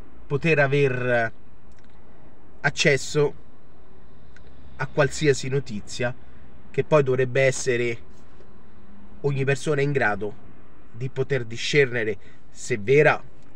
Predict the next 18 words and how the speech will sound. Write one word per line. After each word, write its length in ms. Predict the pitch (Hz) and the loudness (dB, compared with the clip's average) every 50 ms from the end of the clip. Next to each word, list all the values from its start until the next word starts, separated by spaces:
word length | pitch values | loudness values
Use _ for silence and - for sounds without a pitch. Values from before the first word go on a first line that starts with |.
| - - - - - | -8 -8 -8 -4 -2
o 120 | 117 127 | 0 0
se 180 | 123 - - 110 | 0 0 -2 -4
è 20 | |
falsa. 600 | - - - 143 139 135 120 110 - - - 87 - - - - - - - - - - - - - - - - - - - - - - - - - - - - - - - - - - - - - - - - | -4 -2 2 2 4 4 4 2 -2 -4 -6 -6 -6 -6 -8 -8 -8 -8 -8 -8 -6 -6 -6 -6 -6 -6 -6 -6 -6 -8 -8 -8 -8 -8 -6 -6 -6 -6 -6 -6 -6 -6 -6 -6 -6 -6 -6 -6 -6 -8 -6 -4
Ci 120 | - 185 | 0 4
prendono 440 | 165 190 202 196 196 196 190 185 175 | 8 8 10 10 10 8 8 8 8
come 240 | 175 190 190 190 185 | 6 6 6 6 6
imbecilli, 1080 | 180 175 170 175 160 - - 170 165 151 143 135 127 123 123 120 120 117 110 107 101 | 6 6 6 6 4 4 2 0 0 0 0 0 -2 -2 0 0 0 0 -2 -4 -4
ci 800 | - - - 147 147 151 156 156 156 156 156 151 151 151 147 143 - | -4 -4 -4 -2 0 0 0 2 2 2 2 2 2 2 0 0 -2
comandano, 1160 | - - 165 156 170 175 175 170 165 156 147 147 143 139 139 135 135 135 135 131 131 127 127 127 | -2 0 2 4 8 8 10 10 10 8 6 4 2 4 4 4 4 4 2 2 2 2 0 -2
ci 880 | - - - - 160 165 165 165 165 165 165 160 160 156 156 156 151 143 | -2 -2 -2 0 0 0 0 2 2 2 2 2 2 2 2 0 0 0
bloccano, 1080 | 131 156 160 165 165 165 156 147 - - - - 156 151 143 139 143 143 139 131 127 - - - - - - - - - | 2 4 8 10 10 10 10 8 6 2 -2 0 2 4 4 4 2 2 0 0 -2 -2 -6 -8 -8 -8 -8 -8 -6 -4
ci 360 | - - - 175 180 175 151 | -2 0 2 2 2 2 2
dicono 1040 | 143 175 175 170 156 - - 160 160 151 156 151 151 147 147 143 143 139 139 131 - - - - - - - - | 2 0 0 0 0 0 0 2 2 4 4 4 6 6 6 4 4 4 2 0 0 -4 -6 -6 -6 -6 -6 -2
quello 260 | - - 175 170 170 | 2 4 6 6 6
che 160 | 156 160 165 151 | 6 4 2 2
dobbiamo 420 | 165 156 147 160 156 151 151 147 | 2 2 4 6 6 6 6 4
fare 720 | 143 - 160 151 151 147 147 143 143 139 139 135 131 - | 2 2 4 4 6 6 6 6 6 6 4 4 2 0